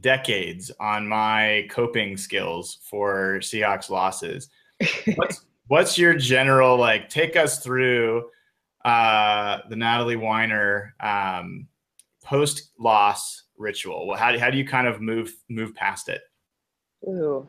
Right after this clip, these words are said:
Speaker 2: that's a good question. Um, I mean, I guess it's just, like, watching other games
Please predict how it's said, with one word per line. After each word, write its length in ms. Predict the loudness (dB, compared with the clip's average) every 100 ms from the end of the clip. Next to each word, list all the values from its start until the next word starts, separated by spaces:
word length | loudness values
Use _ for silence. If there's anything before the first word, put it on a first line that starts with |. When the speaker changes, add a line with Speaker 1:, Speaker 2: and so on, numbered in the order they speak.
| -10
Speaker 2:
that's 160 | -6 -4
a 60 | 0
good 300 | 2 2 0
question. 800 | -2 -2 -4 -10 -10 -10 -14 -20 _ _ _ _ _ _ 2
Um, 460 | 4 6 4 2 2
I 80 | 4
mean, 140 | 4
I 120 | 6
guess 240 | 4 4 0
it's 160 | 0
just, 240 | 0 2 4
like, 480 | 6 6 2 -14 -18 -20 -20 _ _ _ 0
watching 460 | 6 6 6 2 4
other 240 | 6 6
games 720 | 4 2 0 -4 -6 -10 -20